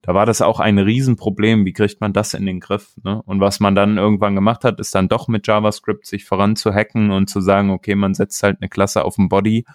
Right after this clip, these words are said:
und versucht da einen Overflow Hidden irgendwie draufzusetzen. Das klappt halt alles nicht so geil. Ähm, von daher ist es mega gut. Also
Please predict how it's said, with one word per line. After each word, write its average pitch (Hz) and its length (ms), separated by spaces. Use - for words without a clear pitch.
und 98 140
versucht 101 380
da 98 140
einen 95 240
Overflow 101 760
Hidden 110 360
irgendwie 107 360
draufzusetzen. 107 800
Das 98 240
klappt - 300
halt 101 200
alles 110 280
nicht 117 240
so 107 160
geil. 117 420
Ähm, 101 300
von 98 240
daher 101 320
ist 101 100
es 98 160
mega 107 220
gut. 104 240
Also 95 340